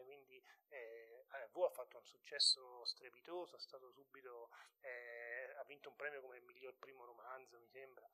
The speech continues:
Quindi qualsiasi pu-, e c'è Mason and Dixon, Mason and Dixon è il mio preferito, <laughs> quindi Mason and Dixon non posso non consigliarlo. L'unico problema di Mason and Dixon è la traduzione italiana,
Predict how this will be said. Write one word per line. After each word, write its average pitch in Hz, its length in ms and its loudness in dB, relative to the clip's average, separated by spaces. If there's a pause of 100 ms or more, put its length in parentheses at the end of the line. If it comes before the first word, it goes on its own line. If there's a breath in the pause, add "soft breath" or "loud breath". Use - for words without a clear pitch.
(640 soft breath)
Quindi 185 320 8
qualsiasi - 480 10
pu-, - 160 -14
e 214 100 12
c'è 170 180 12
Mason 160 320 12
and 151 140 -4
Dixon, 160 420 12
Mason 156 160 6
and 156 80 0
Dixon 185 220 -2
è 147 40 -14
il 143 40 -18
mio 143 80 -8
preferito, 135 520 -8 (180)
<laughs> - 540 12
quindi 196 180 -2 (460 loud breath)
Mason 151 220 4
and 151 140 2
Dixon 175 320 -2
non 147 180 -2
posso 160 340 12
non 143 160 -4
consigliarlo. 156 640 12
L'unico 202 360 10
problema 165 500 4
di 135 100 -4
Mason 147 240 -2
and 151 100 -10
Dixon 170 360 4
è 151 40 -2
la 156 160 6
traduzione 156 520 12
italiana, 131 540 10